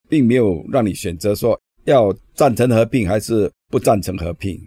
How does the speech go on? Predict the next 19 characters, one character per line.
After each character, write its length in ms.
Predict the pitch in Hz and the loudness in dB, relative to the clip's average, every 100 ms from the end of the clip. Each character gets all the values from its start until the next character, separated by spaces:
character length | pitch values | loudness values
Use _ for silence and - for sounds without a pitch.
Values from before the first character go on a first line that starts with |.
| _ _ _ - | _ _ _ -4
他 100 | 127 | -2
说 160 | 113 | 0
这 160 | 101 123 | 0 -2
是 220 | - 107 | -2 -2
一 40 | |
个 100 | 98 98 | -2 -4
错 260 | - 95 | -2 -2
误， 240 | 85 92 - | -2 -8 -8
他 100 | 127 | -4
的 80 | 123 | -4
意 180 | - 127 | -2 -4
思 140 | 113 | -4
是 80 | 113 | -6
说 180 | 104 95 | -4 -4
可 120 | - | -2
以 160 | 107 95 | -4 -4
让 220 | 101 101 87 80 _ | -4 -4 -6 -12 _
当 180 | - 120 | -4 -2
时 380 | 117 - 90 - | -4 -6 -6 -8